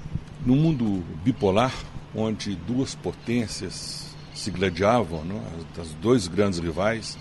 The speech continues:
Estados Unidos da América e a União das, das Repúblicas Socialistas Soviéticas, nesse mundo bipolar, praticamente ambos tinham cada um sua esfera de influência, grandes potências. Os Estados Unidos souberam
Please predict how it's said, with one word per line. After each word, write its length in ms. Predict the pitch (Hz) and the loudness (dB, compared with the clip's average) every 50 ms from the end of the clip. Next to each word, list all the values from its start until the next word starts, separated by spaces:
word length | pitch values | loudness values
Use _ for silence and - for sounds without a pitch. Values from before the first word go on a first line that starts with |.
| - - | -12 -10
Estados 280 | - - - 107 92 95 | -4 2 2 2 2 2
Unidos 220 | 95 98 92 82 | -2 -2 0 0
da 80 | 98 92 | 0 2
América 520 | 92 95 98 104 117 117 - 135 131 120 107 - | 2 4 2 2 2 0 0 0 0 0 -2 0
e 80 | 107 | 4
a 60 | 110 107 | 4 6
União 320 | 107 104 104 101 95 98 | 6 6 4 2 2 0
das, 400 | 87 92 90 90 90 - - - 95 92 78 73 82 | 0 0 0 0 -2 -6 -6 -6 -6 -6 -6 -6 -6
das 220 | 87 85 80 - | -6 -6 -4 -2
Repúblicas 460 | - 98 92 117 117 98 80 - 85 | -2 -4 0 0 -2 -2 -2 -6 -8
Socialistas 460 | - - 92 - 92 90 90 87 82 - | -4 -4 -2 0 0 -2 -2 -2 -6 -4
Soviéticas, 720 | - 92 80 87 95 117 131 - - - 135 - - - - - - - | -4 -4 0 0 0 0 0 -4 -8 -10 -10 -12 -10 -12 -12 -14 -12 -4
nesse 260 | 113 123 143 143 - 135 | 0 2 2 2 2 2
mundo 160 | 127 117 104 | 2 2 2
bipolar, 580 | 110 143 139 - 139 131 117 104 107 123 127 131 - | 0 -4 -2 0 0 4 4 4 4 2 0 -4 -4
praticamente 580 | 123 135 - - - 110 110 117 110 - 123 | -6 -6 -4 -4 -2 0 0 0 0 0 2
ambos 280 | 117 131 131 113 104 - | 2 4 4 2 0 -4
tinham 260 | - - 107 104 101 | -6 -4 -2 -2 0
cada 220 | - 104 92 92 | 0 0 0 2
um 100 | 92 98 | 0 0
sua 160 | 92 - 101 87 | -2 -4 -4 -6
esfera 320 | - - 95 87 85 87 | -4 -2 -2 0 0 -2
de 80 | 85 92 | -4 -6
influência, 580 | - - 104 101 120 139 143 - - 160 147 139 - - - 92 | -6 -4 -2 -2 -2 -2 -2 -4 -4 -6 -6 -8 -10 -12 -6 0
grandes 320 | 110 117 135 135 123 - | 4 4 4 4 4 0
potências. 720 | - - 107 101 101 87 76 73 - - 80 - - - - - - - - - - - | -2 -4 -4 -2 0 -4 -4 -4 -6 -10 -10 -10 -10 -12 -12 -12 -12 -14 -14 -14 -12 -8
Os 120 | 107 98 - | -6 -6 -6
Estados 280 | - - 113 101 - | 0 0 0 0 0
Unidos 300 | 107 101 107 123 127 - | 0 0 0 0 0 -2
souberam 440 | - 139 143 113 92 85 80 80 85 | -4 -4 -2 0 0 0 0 0 -4